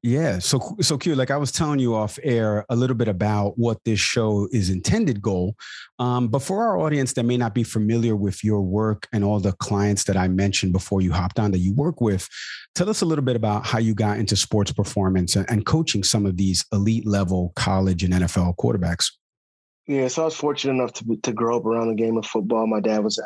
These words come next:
Speaker 2: N F L and college coach, so that's something that I'd just been around and seen a lot of coming up. Uh, when I got done coach,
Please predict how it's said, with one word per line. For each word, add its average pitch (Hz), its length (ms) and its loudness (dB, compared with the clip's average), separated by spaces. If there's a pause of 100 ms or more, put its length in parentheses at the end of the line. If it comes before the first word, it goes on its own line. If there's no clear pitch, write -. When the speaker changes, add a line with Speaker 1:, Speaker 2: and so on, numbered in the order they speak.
Speaker 2:
N 110 60 0
F - 160 -4
L 107 200 0
and 104 120 -6
college 104 420 0
coach, 104 280 2
so 101 160 0 (680)
that's 113 160 -2
something 113 260 0
that 113 120 0
I'd 107 180 0
just 113 240 -2
been 143 140 0
around 135 340 0
and 120 100 -2
seen 127 260 0
a 117 40 2
lot 113 220 0
of 113 280 0 (160)
coming 107 280 0
up. 104 200 0 (840)
Uh, 101 400 0 (140)
when 131 180 -2
I 143 80 -2
got 135 240 0
done 127 180 0
coach, 120 300 -4